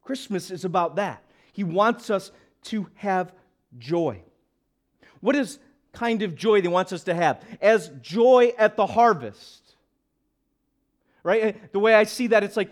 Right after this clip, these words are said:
satisfaction when we begin to partake of the fruit of our labors. It's like when I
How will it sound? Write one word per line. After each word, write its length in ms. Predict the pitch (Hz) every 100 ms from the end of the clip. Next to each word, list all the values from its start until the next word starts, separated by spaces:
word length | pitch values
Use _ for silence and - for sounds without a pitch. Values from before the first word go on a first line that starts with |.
| -
satisfaction 1400 | - - 254 240 233 - - - 247 262 262 - 190 175 180 -
when 140 | 190 202
we 120 | 214
begin 240 | 165 233
to 120 | 190 196
partake 720 | - 226 - - 247 240 -
of 320 | 160 165 165 _ _ _ _ _ _ _ _ _ _ _ 143
the 80 |
fruit 320 | 139 - 220 196
of 80 |
our 140 | 160 147
labors. 580 | 147 139 104 _ - _ _ _ _ _ _ _ _ _ _ _ _ _ _ _ _ _ _ _ _ _ _ _ _
It's 80 | -
like 120 | 202
when 100 | 190
I 140 | 165